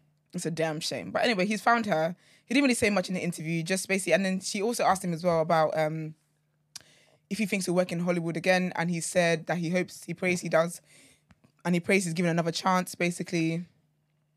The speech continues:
Um, and he said that he feels like he's not done yet. He feels like God's plan is not, people always talk about bringing God into things,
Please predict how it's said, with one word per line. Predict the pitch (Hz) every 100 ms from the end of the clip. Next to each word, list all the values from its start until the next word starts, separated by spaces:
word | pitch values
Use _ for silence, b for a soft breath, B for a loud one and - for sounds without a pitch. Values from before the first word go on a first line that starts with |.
| - _
Um, | 165 160 156 156
and | 156
he | 180
said | 202 185
that | 190
he | 220
feels | - 240
like | 202
he's | 185 180
not | 151
done | 185 180
yet. | 151 - - b b
He | b
feels | 196
like | 202
God's | 175 202
plan | - 185 170
is |
not, | 160 170
people | 254 392
always | 208
talk | 185 180
about | 180 -
bringing | 175
God | 165 156
into | 151
things, | 165 -